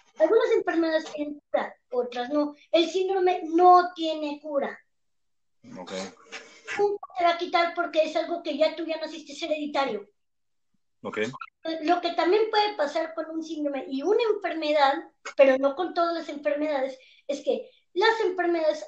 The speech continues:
Speaker 1: algunas las vas a poder heredar a tus hijos. Por ejemplo, el cáncer es hereditario.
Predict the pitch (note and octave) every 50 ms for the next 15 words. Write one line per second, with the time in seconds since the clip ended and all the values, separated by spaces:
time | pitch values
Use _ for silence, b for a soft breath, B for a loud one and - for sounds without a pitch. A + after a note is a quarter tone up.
0 | - - E4 E4+ F4 D#4+ D4+ E4+ E4+ F4 F#4 F#4 F4+ F4 E4 - D#4 C#4+ C#4+ -
1 | D#4 D#4+ - D4+ C#4+ C4+ C4+ C4 C4+ C#4 D4 D4 C#4+ C4 A#3+ A#3+ A#3 - _ _
2 | _ _ - - E4+ - - A3+ G#3+ G#3 - _ _ _ _ _ _ _ _ _
3 | _ - D4+ D4+ D4 D4+ D#4+ D4 D#4+ D#4 C#4+ C#4+ - - D4+ E4+ F4+ F4+ G4+ G#4+
4 | G4 F4 D4+ D4 - D4 C#4+ C#4 C#4 B3 A3+ - C#4+ C#4+ D#4+ D4+ C#4 A3 G#3 G3+
5 | -